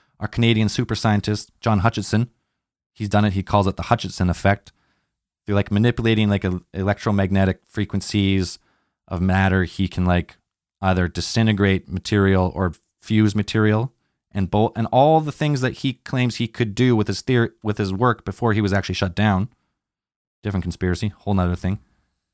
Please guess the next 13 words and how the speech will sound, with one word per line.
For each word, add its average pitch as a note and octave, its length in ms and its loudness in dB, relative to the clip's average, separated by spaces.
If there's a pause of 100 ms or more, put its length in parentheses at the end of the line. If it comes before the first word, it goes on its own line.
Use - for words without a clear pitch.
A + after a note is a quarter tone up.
(260)
Uh, F#2 180 0
he, - 160 -8 (160)
all B2 140 2
the C#3+ 60 -2
things C#3+ 180 -2
he B2+ 80 -4
s-, - 240 -8
claims A2+ 360 -2
that - 100 -14
she, - 260 -8
he A#2+ 220 -6
could B2 280 -2
do, D3 260 0